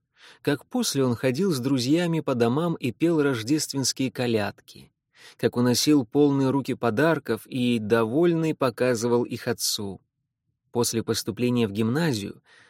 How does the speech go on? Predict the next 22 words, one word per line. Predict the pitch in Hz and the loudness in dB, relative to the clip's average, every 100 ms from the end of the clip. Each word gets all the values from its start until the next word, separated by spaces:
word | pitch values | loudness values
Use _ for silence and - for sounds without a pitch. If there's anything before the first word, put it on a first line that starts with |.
| _ | _
он | 131 127 | -2 -2
всякий | 123 202 196 165 | 0 -2 0 0
раз | 208 180 | 2 0
приезжал | - 139 131 190 185 | -2 0 0 0 0
к | - | -2
нему | 147 151 | -2 0
на | 147 | -2
праздники | 123 170 147 147 143 | 0 0 0 -2 -4
в | 139 | -6
Краков. | - 135 110 - - _ _ _ _ - - 127 | -4 0 0 -2 -16 _ _ _ _ -20 -18 -8
Город, | 120 208 208 120 - - - | 2 4 4 2 -4 -14 -6
и | 135 | -4
так | - 139 107 | -2 0 0
очень | 110 - 104 | -2 -4 -4
красивый, | 110 104 - 165 98 - _ _ _ _ | -4 -2 -2 -2 -4 -6 _ _ _ _
к | 127 | 2
Рождеству | 123 104 127 - - 214 | 2 2 -2 -4 -4 -4
сказочно | 196 - 170 190 180 - 175 156 | -2 -2 -2 0 -2 -2 -4 -4
преображался, | 160 151 131 131 143 180 117 - - - _ _ - - - | -2 0 0 -2 0 -2 -2 -4 -6 -10 _ _ -20 -12 -4
и | |
бурное | 117 135 131 127 120 | 0 0 2 2 2
веселье | 110 - 175 165 113 104 | 0 0 0 2 2 -2